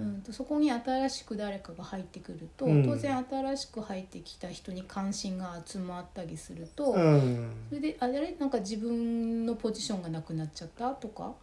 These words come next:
Speaker 2: そうだよね。
Speaker 1: になるし、
Speaker 2: 持ってかれちゃった感出ちゃうもんね。
Speaker 1: うん。だから、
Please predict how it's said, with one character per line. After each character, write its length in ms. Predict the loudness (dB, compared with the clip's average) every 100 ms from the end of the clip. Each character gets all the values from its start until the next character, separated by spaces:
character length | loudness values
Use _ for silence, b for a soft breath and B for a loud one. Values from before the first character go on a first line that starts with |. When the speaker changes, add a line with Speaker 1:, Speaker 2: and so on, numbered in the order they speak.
| -20 -16
Speaker 2:
そ 260 | -2 4 4
う 60 |
だ 80 | 4
よ 60 | 2
ね。 120 | 0
Speaker 1:
に 80 | 0
な 140 | -2
る 120 | -6
し、 380 | -10 -10 -10 -6 2
Speaker 2:
持 120 | 2
っ 20 |
て 140 | 6
か 120 | 12 12
れ 80 |
ち 80 | 12
ゃ 40 | 8
っ 40 |
た 120 | 8
感 260 | 8 6 6
出 120 | 6
ち 140 | 6
ゃ 40 | 6
う 40 |
も 140 | 4 -4
ん 120 | -2
ね。 80 | -2
Speaker 1:
う 20 |
ん。 460 | -2 -4 -6 -8
だ 80 | -8
か 160 | -6
ら、 80 | -6